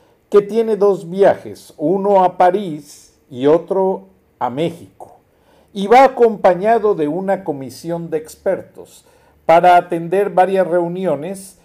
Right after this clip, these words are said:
y será en esta semana, en la primera semana de octubre, cuando el secretario de Estado actualice ya la agenda en forma y dé a conocer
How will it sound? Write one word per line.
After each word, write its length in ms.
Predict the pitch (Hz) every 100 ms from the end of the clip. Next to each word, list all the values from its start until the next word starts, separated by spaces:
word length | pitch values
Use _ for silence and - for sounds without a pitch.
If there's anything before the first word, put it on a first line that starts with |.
| _ _ _
y 420 | 185 214 220 220 -
será 760 | - 180 170 185 190 196 185
en 280 | 160 147 151
esta 340 | 180 185 - 185
semana, 540 | 185 151 156 151 156
en 80 | 156
la 140 | 135
primera 420 | 123 123 143 147
semana 580 | 147 143 127 147 123 123
de 120 | 120
octubre, 680 | 113 113 - 143 104 120 147 _ _ _ _
cuando 320 | 147 143 143
el 120 | 143
secretario 680 | 160 156 143 143 190 185 175
de 120 | 165
Estado 680 | 156 - - 190 120 143 170 _ _ _ _ _
actualice 1000 | 147 165 - - 170 165 196 214 - 190
ya 180 | 160 175
la 160 | 170 160
agenda 720 | 151 - 170 135 120 135 147
en 240 | 120 117 113
forma 680 | 185 175 127 127 165 170 _ _ _
y 180 | 156 160
dé 320 | 180 185 185
a 200 | 180 180
conocer 600 | 160 147 143 - 165